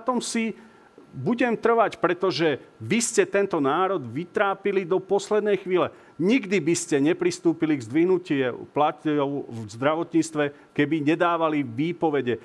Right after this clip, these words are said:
A uvedomte si jednu vec. Na všetko ste mali riešenia. Všetko ste vedeli riešiť. Mali ste ústavnú väčšinu. Jediné, čo ste dokázali, sa vadiť, vystresovať svojimi tlačovkami ľudí. A ľudia nezabudli, čo ste to tu stvárali. Preboha, čo teraz rozprávate, že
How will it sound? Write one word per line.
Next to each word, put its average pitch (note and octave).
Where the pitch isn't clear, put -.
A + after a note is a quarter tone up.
A A2+
uvedomte F3+
si C#3+
jednu C#3+
vec. A2+
Na C#3+
všetko A3+
ste F3+
mali D3+
riešenia. A2+
Všetko -
ste G3
vedeli D#3
riešiť. C3
Mali F3+
ste G#3+
ústavnú A3
väčšinu. G3
Jediné, G#3+
čo C3+
ste A#2+
dokázali, D#3+
sa -
vadiť, F#3
vystresovať F3
svojimi D3
tlačovkami D3+
ľudí. C#3+
A -
ľudia G3
nezabudli, A3
čo G#3
ste G#3
to F3+
tu F3
stvárali. D#3+
Preboha, E3+
čo A3
teraz A3+
rozprávate, F3
že C#3+